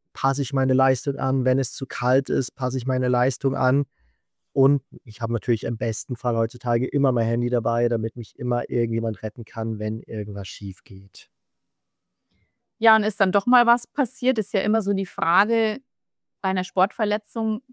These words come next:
Speaker 2: kühle ich das Ganze jetzt oder wärme ich die Stelle lieber?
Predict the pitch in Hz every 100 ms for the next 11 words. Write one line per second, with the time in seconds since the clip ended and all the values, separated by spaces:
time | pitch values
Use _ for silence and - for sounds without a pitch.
0 | - 208 226 262 - 233 - 202 233 -
1 | 220 202 - 175 165 147 139 151 175 220
2 | 226 - - - - _ _ _ - 190
3 | 220 - 214 220 247 233 240 294